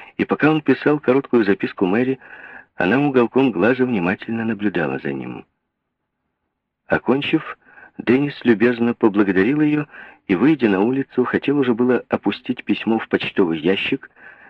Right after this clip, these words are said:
но его вдруг остановила одна мысль, и он, как ужаленный, отдёрнул руку с письмом. Медленно отвернувшись от ящика, он постоял минутку на тротуаре и, видимо,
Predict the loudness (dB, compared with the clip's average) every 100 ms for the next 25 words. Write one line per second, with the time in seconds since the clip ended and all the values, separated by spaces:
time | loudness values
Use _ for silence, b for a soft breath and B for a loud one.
0 | B 0 2 2 2 2 0 0 -6 -2
1 | 0 0 0 0 0 -2 -2 -2 -6 -6
2 | -6 -8 b b b -2 0 2 -2 0
3 | 0 2 0 -2 -4 -4 -2 -4 -4 -4
4 | 0 0 -2 -4 -2 -4 -4 -12 -10 -12
5 | -10 -10 -12 -18 _ _ _ _ _ _
6 | _ _ _ _ _ _ _ _ _ _
7 | _ _ -2 2 2 0 0 0 -2 0
8 | 0 0 -4 -4 -8 -12 -12 -8 -2 0
9 | 0 -4 -4 -6 B B B B _ _
10 | _ -2 -2 -2 0 2 2 0 -2 -2
11 | -4 -4 -2 -2 -4 -4 0 0 2 0
12 | 0 2 2 0